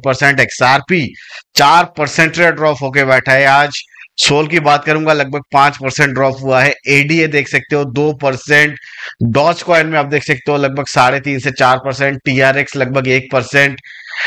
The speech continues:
अगर मैं बात करूं इसी तरीके से, तो most of the बड़े क्रिप्टो करेंसीज जो है, वो सबके सब आज पिटे हैं। Bitcoin में थोड़ी सी हलचल आई, Bitcoin आया है सत्ताईस हजार नौ सौ से लगभग सत्ताईस हजार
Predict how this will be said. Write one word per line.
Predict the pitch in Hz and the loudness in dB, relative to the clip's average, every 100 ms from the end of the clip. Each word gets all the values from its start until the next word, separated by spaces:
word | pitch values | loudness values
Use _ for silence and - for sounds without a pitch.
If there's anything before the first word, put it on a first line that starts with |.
| - | -2
अगर | 120 135 147 | 0 0 0
मैं | 143 | 0
बात | 139 139 | 0 0
करूं | 147 147 | -2 -4
इसी | 135 151 | -2 -2
तरीके | 139 143 139 | 0 0 -2
से, | 131 151 151 - - | 0 0 0 -4 -4
तो | 147 151 - _ 135 | 0 0 -2 _ -4
most | 151 180 175 - | 0 0 -2 -4
of | 160 | -4
the | 139 165 | 0 -2
बड़े | 127 131 156 | 0 0 0
क्रिप्टो | - 143 123 156 | -2 -8 -4 -4
करेंसीज | 131 135 135 151 135 | 0 -2 0 -4 0
जो | 139 | 0
है, | 143 | 0
वो | 151 131 127 147 | 0 -4 -2 -4
सबके | - 139 120 - 143 | -2 -6 -6 -4 -4
सब | - 139 135 _ | 0 -2 -4 _
आज | 120 139 - - - - - - | 2 2 0 -14 -20 -20 -10 -4
पिटे | 156 170 | 0 2
हैं। | 165 175 196 156 | 2 2 0 -4
Bitcoin | 143 - 170 | -4 0 0
में | 170 | 0
थोड़ी | 185 180 190 220 | -4 -2 -2 0
सी | 190 | -2
हलचल | 123 113 101 | -2 -2 -6
आई, | 71 - - - - - 110 | -8 -12 -16 -14 -8 -2 0
Bitcoin | 147 - - 175 190 208 170 | 0 -2 0 2 2 2 0
आया | 127 135 143 | 2 4 2
है | 139 | 0
सत्ताईस | 170 160 - 117 139 143 | -2 -6 -2 0 0 -2
हजार | 117 120 147 160 _ 135 | 0 4 2 0 _ 2
नौ | 131 131 117 131 | 2 0 -2 -4
सौ | 147 139 | -2 -4
से | 113 | -2
लगभग | 160 156 117 139 | 0 -2 -2 -6
सत्ताईस | - 117 123 120 | -6 -2 0 0
हजार | 120 131 | -2 0